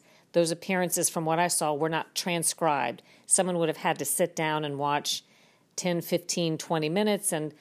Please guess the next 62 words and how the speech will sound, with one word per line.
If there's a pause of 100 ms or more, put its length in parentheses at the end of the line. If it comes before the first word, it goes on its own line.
(180)
a
lot
of
people
don't
have
time
to
do
that.
So (540)
I
put
a
lot
of
it
in
writing,
and
I
published
an
article
at
epoch
times
dot
com (340)
if
you
want
to
look
for
that.
But
I'm
going
to
go
over
the
twenty-four
points (480)
that
Barr
felt
the
need
to
make (540)
after
the
release
of
the
Horowitz
report
in
these
interviews.